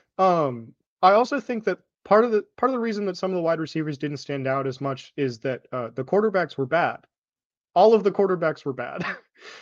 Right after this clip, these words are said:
Um, so that makes it tough for the wide receivers because, like, you can get open all you want, but if the ball isn't getting delivered, then it's not gonna be a highlight rep. And then, like, you're not getting the exposure of, like, "Oh, wow, this guy had a great week." Um, Jayden Reed had some of that too, where, like, you go back and you watch some of the practice film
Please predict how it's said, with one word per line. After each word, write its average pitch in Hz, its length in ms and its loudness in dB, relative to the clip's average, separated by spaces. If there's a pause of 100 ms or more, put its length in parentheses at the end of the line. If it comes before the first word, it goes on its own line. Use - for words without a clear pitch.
(260)
Um, 170 540 2 (220)
so - 160 -2
that 254 180 2
makes 233 220 -4
it 220 80 -14
tough 190 280 -4
for 156 80 -6
the 156 60 -2
wide 156 200 2
receivers 127 440 -6
because, 143 300 -8
like, 139 120 -6
you 208 120 -4
can 226 100 -6
get 147 160 -4
open 165 300 -4
all 131 120 -4
you 127 120 -6
want, 165 280 -4
but 143 120 -4
if 135 100 -4
the 135 80 -8
ball 175 280 -2
isn't 135 180 -8
getting 123 200 -10
delivered, 170 440 -2
then 135 160 -6
it's 117 160 -12
not 151 180 -4
gonna 127 140 -8
be 117 100 -8
a 117 80 -10
highlight 160 340 0
rep. 135 280 -4 (340)
And 135 160 -2
then, 135 160 -2
like, 120 200 -8
you're 120 100 -8
not 120 260 -8
getting 113 220 -8
the 113 100 -10
exposure 127 460 -2
of, 117 80 -8
like, 117 180 -8
"Oh, 233 80 4
wow, 220 280 4
this 151 120 -4
guy 165 140 0
had 151 140 -4
a 143 40 -2
great 147 220 -4
week." 147 200 -6 (500)
Um, 139 540 -2
Jayden 190 220 2
Reed 165 180 -2
had 160 160 -2
some 160 200 -6
of 151 60 -2
that 143 180 -4
too, 151 240 -4
where, 123 180 -4
like, 113 220 -8
you 139 80 -6
go 156 120 0
back 143 300 -2
and 135 80 -6
you 117 80 -8
watch 117 240 -8
some 143 100 -8
of 117 80 -6
the - 40 -18
practice 113 360 -8
film 151 300 -6